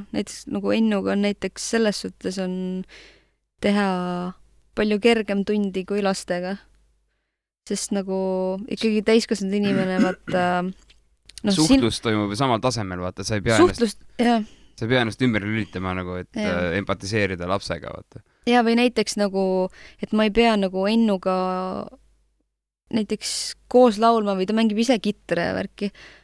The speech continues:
Speaker 1: Aga näiteks lastega ma mängin nagu kõik tunnid, ma mängin klaverit nendele, ma otsin
Speaker 2: Aa,
Speaker 1: nendele
Speaker 2: see ka
Speaker 1: lugusid
Speaker 2: veel.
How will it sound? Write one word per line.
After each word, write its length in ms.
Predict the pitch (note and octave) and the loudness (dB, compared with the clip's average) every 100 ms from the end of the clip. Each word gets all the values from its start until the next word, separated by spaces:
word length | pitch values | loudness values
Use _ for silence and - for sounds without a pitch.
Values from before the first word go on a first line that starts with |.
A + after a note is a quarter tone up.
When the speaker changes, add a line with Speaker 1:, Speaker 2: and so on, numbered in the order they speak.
| _ | _
Speaker 1:
Aga 160 | G#3 A3 | -4 0
näiteks 240 | A3+ A3 | -2 0
lastega 460 | B3 C4 - G3+ G3+ | 2 2 0 0 0
ma 80 | G#3 | 0
mängin 400 | A3 A3+ A3 G#3+ G3+ | 2 2 0 -2 -2
nagu 160 | G3+ G3+ | -2 2
kõik 240 | C4+ C4 - | 2 2 0
tunnid, 260 | A3+ G#3+ G3 | -4 -2 -4
ma 140 | F#3 | -4
mängin 260 | F#3+ F#3 F#3 | -4 -6 -4
klaverit 460 | G#3 A3 A#3+ C4 - | 0 0 0 0 -2
nendele, 380 | C4 C#4 C#4+ D#4+ - - - | -2 0 0 -2 -8 -10 0
ma 160 | A3+ | 2
otsin 240 | A#3+ - G#3 | 2 -4 0
Speaker 2:
Aa, 120 | G3+ | 2
Speaker 1:
nendele 260 | G3 F#3+ F#3+ | 2 2 4
Speaker 2:
see 60 | |
ka 40 | G#3+ | 2
Speaker 1:
lugusid 420 | - - - F#2+ | 2 2 2 0
Speaker 2:
veel. 240 | F#2 - | -4 -12